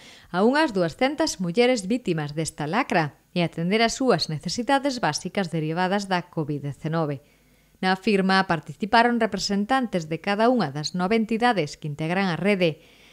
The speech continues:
Asociación Comisión Católica Española de Migracións, Alias Ultreia, Cáritas Diocesana de Ourense, Santiago, Ecos do Sur, Asociación Farasa,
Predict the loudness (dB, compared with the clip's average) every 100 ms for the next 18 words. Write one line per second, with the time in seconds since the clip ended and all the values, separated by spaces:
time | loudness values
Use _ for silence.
0 | _ -4 -2 -2 -2 -4 2 4 4 2
1 | 0 0 0 2 2 2 2 2 0 -2
2 | 0 2 4 2 2 -2 -2 -6 -4 0
3 | 2 0 -6 -12 _ -20 _ 0 4 6
4 | 4 2 -2 2 2 2 0 -4 0 0
5 | 2 0 2 0 0 0 2 4 4 4
6 | 2 0 -2 -2 -2 0 0 2 0 -4
7 | _ -4 0 0 0 0 -2 -4 _ _
8 | -20 -6 -4 -2 0 0 0 2 2 2
9 | 0 2 2 0 -2 -4